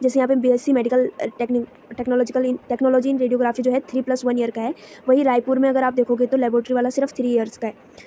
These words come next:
उस according आपको अपनी choice filling करनी होगी, क्योंकि paramedical में बहुत सारे courses available हैं। ठीक है, अब बात करते हैं कि आपके यहाँ पे fee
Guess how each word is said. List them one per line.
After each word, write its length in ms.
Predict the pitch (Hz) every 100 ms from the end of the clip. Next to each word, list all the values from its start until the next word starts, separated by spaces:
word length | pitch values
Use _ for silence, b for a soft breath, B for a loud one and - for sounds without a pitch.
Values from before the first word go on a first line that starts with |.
| B - - - - - - -
उस 100 | 269
according 300 | 262 247 254
आपको 200 | 247 254
अपनी 220 | 247 254
choice 300 | 247 240 240
filling 180 | 247 240
करनी 160 | 240 240
होगी, 180 | 233 302
क्योंकि 240 | 285 269
paramedical 400 | 254 262 254 254
में 120 | 262
बहुत 180 | 247 233
सारे 180 | 247 240
courses 320 | 240 233 233
available 300 | 226 220 226
हैं। 100 | 220 B B B - -
ठीक 120 | -
है, 100 | 262 - - - - - - - - - - -
अब 100 | 254
बात 200 | 254 254
करते 200 | 254 254
हैं 80 | 247
कि 60 |
आपके 200 | 269 277
यहाँ 100 | 262
पे 80 | 277
fee 360 | 277 269 262